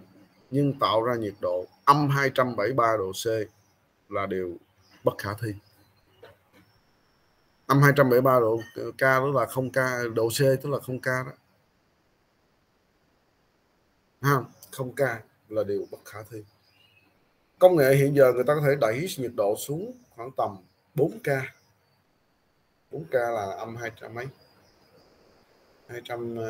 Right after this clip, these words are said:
sáu chín, hai trăm bảy mươi ha. Có nghĩa là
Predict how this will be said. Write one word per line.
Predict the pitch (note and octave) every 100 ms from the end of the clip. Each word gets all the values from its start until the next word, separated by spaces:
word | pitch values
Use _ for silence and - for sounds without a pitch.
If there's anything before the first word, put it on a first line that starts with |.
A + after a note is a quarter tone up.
| A2 - A2 G#2+
sáu | - C#3 C#3
chín, | D#3+
hai | F3+ C#3+
trăm | A#2
bảy | G#2 B2
mươi | B2+ A#2 - - - -
ha. | C#3 G#2+ - - _ - _ - _ _ _ _ _ _ _ _ _ _ _ _ _ _ _ _ _ _ _ _ _ _ _ _ _ _ _ _ _ _ _ -
Có | F3+
nghĩa | D#3
là | D#3